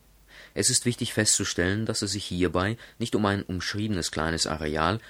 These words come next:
sondern in Abhängigkeit von der Anatomie des betroffenen Muskels um eine mitunter recht lange Strecke handeln kann. Gleiches gilt für Muskeln, die in Aponeurosen übergehen. Dementsprechend unterscheidet man bei den myotendinösen Verletzungen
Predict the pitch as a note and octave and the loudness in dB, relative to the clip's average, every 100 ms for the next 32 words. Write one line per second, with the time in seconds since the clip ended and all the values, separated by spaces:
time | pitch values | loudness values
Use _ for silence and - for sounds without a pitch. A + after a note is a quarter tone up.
0 | - - E2 E2+ F#2 A2+ E2 D2+ D2+ - | -12 -2 0 2 2 0 -6 -4 -4 -2
1 | E2+ E2+ - G2 A2 - D2+ C#2+ - D2+ | -4 -4 -4 -6 -6 -8 -6 -4 -2 -4
2 | D2+ D#2+ F2+ D#2+ - - D2+ C#2+ D#2 D#2+ | -2 -4 -2 -4 -6 -8 -8 -6 -4 -2
3 | E2 - A2+ - - - - G2 A#2+ A#2+ | -2 0 0 -2 -18 -12 0 4 4 4
4 | F#2 A#2 A#2+ G#2+ G#2+ - - E2+ D#2+ - | 2 2 2 2 0 -2 2 2 2 -2
5 | D2+ D2+ D#2 D2+ D2 D2+ - D2+ D2 _ | -2 -2 -2 -4 -4 -6 -6 -8 -8 _
6 | _ _ - - - - E2 D#2+ E2 G#2 | _ _ -20 -20 -20 0 4 4 2 0
7 | - A2 - A2 A2 - A#2+ A#2+ - - | 2 0 2 0 0 2 0 0 -4 -4
8 | A2+ A2+ - E2+ G#2+ G#2 G#2+ G#2 G2 G2+ | -2 -2 0 0 0 2 2 2 2 2
9 | F#2+ D#2 D#2 D#2 D2+ D2 - _ _ - | 0 -2 -2 -2 -4 -8 -16 _ _ -20
10 | - - F2+ F2+ F2+ - F#2+ A2 A2+ G#2+ | -14 4 6 6 2 0 -2 0 -4 -4
11 | G#2+ - F#2 G#2 A2+ G#2+ G#2+ G2+ G2+ F#2+ | -2 0 -2 -2 -2 -2 -2 -2 -2 2
12 | F2+ F2+ E2+ D#2+ D#2 D#2+ F#2 G2+ - F2 | 2 0 -2 -2 0 0 0 -2 -2 0
13 | E2+ - G2 G#2+ | 0 -2 -4 -4